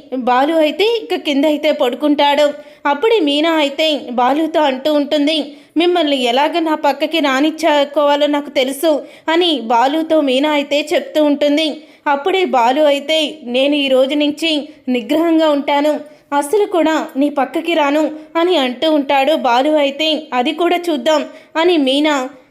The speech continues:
బాలు మీద ఇక తలగడ వేసి కొడుతుంది, పిల్లో వేసి కొట్టడంతో అప్పుడే బాలు కూడా అలా మీనా మీద పిల్లో వేస్తాడు. సరదాగా ఇద్దరు కూడా పిల్లోస్తో కొట్టుకుంటూ ఉంటారు. అప్పుడే ఇక ప్రభావతి అయితే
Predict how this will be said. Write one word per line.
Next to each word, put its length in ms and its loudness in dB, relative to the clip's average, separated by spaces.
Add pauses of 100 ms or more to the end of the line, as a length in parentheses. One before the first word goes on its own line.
(280)
బాలు 400 2
మీద 260 0 (280)
ఇక 220 -2
తలగడ 440 0
వేసి 340 0
కొడుతుంది, 720 0 (400)
పిల్లో 200 2
వేసి 300 0
కొట్టడంతో 720 0 (140)
అప్పుడే 560 0 (180)
బాలు 460 0
కూడా 420 0 (320)
అలా 240 2
మీనా 340 0
మీద 280 0
పిల్లో 340 0
వేస్తాడు. 520 2 (400)
సరదాగా 520 2
ఇద్దరు 320 0
కూడా 440 0 (680)
పిల్లోస్తో 480 0
కొట్టుకుంటూ 680 0
ఉంటారు. 520 0 (320)
అప్పుడే 400 0
ఇక 280 0
ప్రభావతి 720 0
అయితే 460 -2